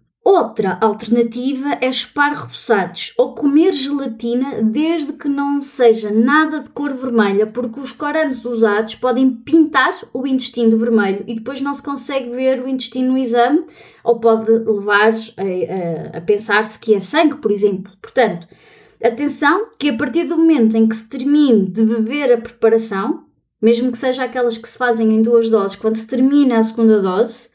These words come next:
é fechar a boquinha. Nem beber, nem comer, até o exame estar feito. Porquê? Porque, dependendo da sedação ou da anestesia que façam, têm que cumprir um determinado número de horas de jejum. Se acham que vocês não vão conseguir,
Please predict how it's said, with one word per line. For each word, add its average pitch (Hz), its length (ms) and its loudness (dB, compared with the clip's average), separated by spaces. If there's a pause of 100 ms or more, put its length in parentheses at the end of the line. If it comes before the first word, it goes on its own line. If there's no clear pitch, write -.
(400)
é 269 120 0
fechar 311 380 0
a 320 60 2
boquinha. 254 640 0 (280)
Nem 202 260 2
beber, 262 420 2 (300)
nem 190 280 0
comer, 220 460 0
até 247 220 -2
o 277 80 -2
exame 285 260 -2
estar 294 240 -2
feito. 247 480 -2 (320)
Porquê? 392 400 2 (840)
Porque, 214 400 2
dependendo 277 460 2
da 226 100 4
sedação 226 640 0
ou 190 60 -2
da 214 100 0
anestesia 214 480 -2
que - 80 -16
façam, 233 480 -2
têm 262 320 -4
que - 120 -12
cumprir 254 440 -4
um 247 40 -6
determinado 240 460 -2
número 240 440 2
de 220 180 -2
horas 226 280 2
de 233 180 -8
jejum. 233 680 0 (380)
Se - 280 -4
acham 359 360 0
que 330 60 -6
vocês 302 260 -8
não 240 140 -4
vão 269 120 -6
conseguir, 247 800 -4